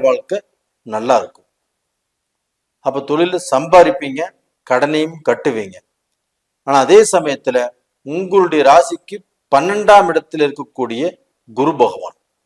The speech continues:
அப்ப அந்த பன்னெண்டாம் இடத்துல இருக்கக்கூடிய குரு பகவான் என்ன பண்ணுவாரு? நீ சம்பாதிக்கிறியா,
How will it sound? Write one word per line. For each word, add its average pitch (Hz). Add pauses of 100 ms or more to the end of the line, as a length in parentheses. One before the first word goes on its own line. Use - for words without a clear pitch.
(1400)
அப்ப 156
அந்த 151
பன்னெண்டாம் 208
இடத்துல 196
இருக்கக்கூடிய -
குரு 180
பகவான் 175
என்ன 165
பண்ணுவாரு? 139 (680)
நீ 127 (120)
சம்பாதிக்கிறியா, 127